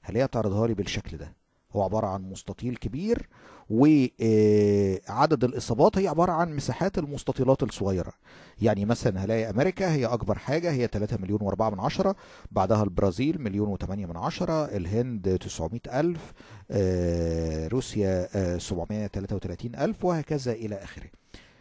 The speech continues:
آه، الفيجواليزيشن ده، آه، يعتبر، آه، معبر بشكل كبير قوي عن، آه، البيانات. آه، زي بالظبط لما بستخدم البار تشارت، آه، آه، ولكن ده هيعرضها لي بشكل، آه، غير معتاد،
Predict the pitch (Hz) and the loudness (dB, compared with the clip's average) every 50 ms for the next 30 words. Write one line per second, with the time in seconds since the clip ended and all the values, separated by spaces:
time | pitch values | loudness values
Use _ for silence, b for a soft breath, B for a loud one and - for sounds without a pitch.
0 | B B B B B - 117 113 110 110 110 113 113 110 110 110 - - 123 113 | B B B B B 6 8 8 8 8 8 8 8 6 6 4 2 2 0 0
1 | 117 113 104 120 123 117 123 127 123 123 117 101 139 190 262 - 214 196 180 180 | 0 0 2 2 2 4 6 6 6 6 4 4 2 2 4 4 0 2 2 4
2 | 190 214 226 214 - - 135 127 123 117 110 110 107 90 - - 147 165 151 - | 4 4 4 4 2 2 4 4 4 4 4 4 2 2 2 2 2 2 2 2
3 | 107 101 101 - - 104 95 90 90 90 87 87 90 87 85 B B B B B | -2 -6 -6 -2 0 2 2 4 4 2 2 2 2 2 0 B B B B B
4 | - 104 113 120 156 180 170 165 131 110 120 - 170 - - 147 120 113 120 147 | -6 0 4 4 4 4 4 2 2 2 0 0 0 -2 -4 -6 -6 -6 -4 -4
5 | 165 - - 143 160 190 196 175 117 101 120 135 143 127 117 107 98 98 - - | -6 -6 -4 -6 -6 -4 -6 -6 -6 -4 -4 -4 -4 -4 -6 -6 -8 -8 -6 -4
6 | 107 101 95 92 90 87 87 87 85 82 82 80 78 78 80 82 82 - - 104 | -2 -2 -2 -2 -4 -4 -4 -6 -6 -6 -6 -6 -6 -6 -6 -6 -8 -4 0 2
7 | 101 92 92 104 113 107 101 113 143 185 247 - _ - B B B B B 143 | 2 4 4 4 4 4 4 4 4 2 2 0 _ -14 B B B B B -8
8 | B - - 110 107 104 98 98 135 160 175 160 131 - 165 165 - - 147 131 | B -4 0 2 2 2 4 4 4 4 6 6 4 4 4 2 4 4 2 4
9 | 127 120 110 113 - - 151 151 160 143 135 127 117 104 104 104 101 92 123 135 | 4 4 2 2 2 0 -2 -2 0 0 2 4 4 4 4 4 6 8 8 10
10 | 143 151 - - - 151 180 220 240 - _ _ - B B B B B B - | 8 8 4 2 6 8 8 8 6 4 _ _ -20 B B B B B B 4
11 | 123 120 120 113 110 110 107 107 104 104 104 113 131 165 - 160 151 147 170 180 | 6 8 8 8 6 4 2 2 4 6 6 6 4 2 0 -2 0 2 4 4
12 | 170 147 131 131 117 113 120 147 175 160 - - - 190 - - - 135 120 120 | 4 4 4 4 2 2 2 0 0 0 0 -2 -2 -2 -4 -4 -4 -4 0 0
13 | 117 113 113 107 104 104 92 120 147 156 135 131 120 107 - - 113 87 80 | 0 0 0 0 0 0 0 2 0 0 0 0 0 -2 0 0 -2 -2 -2